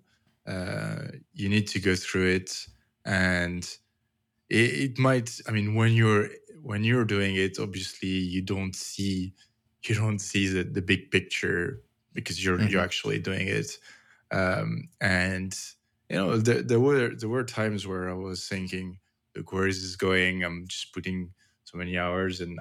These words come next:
Speaker 1: I don't see any results." But, um, you know, you keep going and then you look back, you're like, "Oh, well, I'm glad I did this. I'm glad I,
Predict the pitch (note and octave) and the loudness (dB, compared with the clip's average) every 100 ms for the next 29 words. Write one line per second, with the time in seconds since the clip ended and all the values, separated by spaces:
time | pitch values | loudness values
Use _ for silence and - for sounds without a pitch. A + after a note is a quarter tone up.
0 | F#2+ F2+ F2+ F2+ - F#2 F2 F2+ F2 F2+ | -8 -8 -8 -10 -8 -6 -6 -6 -8 -6
1 | F2+ F2+ F#2+ - - G#2+ A2 - _ _ | -6 -6 -8 -10 -10 -10 -10 -18 _ _
2 | _ _ - - - - - - _ - | _ _ -12 -8 -8 -12 -18 -20 _ -14
3 | - F2 G2+ - A2 G#2+ G#2 G2+ G#2 G#2 | -10 -6 -6 2 2 6 6 6 4 2
4 | F#2+ F#2 F#2+ F#2+ F#2+ F#2+ F#2 F#2 F#2+ F#2+ | -2 -2 -2 -2 -2 -2 -4 -4 -4 -4
5 | F#2+ G#2+ G#2+ G2+ G2 F#2 F2+ F#2+ _ _ | -6 -6 -6 -6 -6 -8 -10 -14 _ _
6 | _ - G2 F#2 F2 F2 F2 F2+ F2 F2+ | _ -12 -2 0 0 0 0 -4 -2 -4
7 | F2+ - E2 F2+ F2+ F#2+ - | -4 -6 -6 -4 -2 -2 -4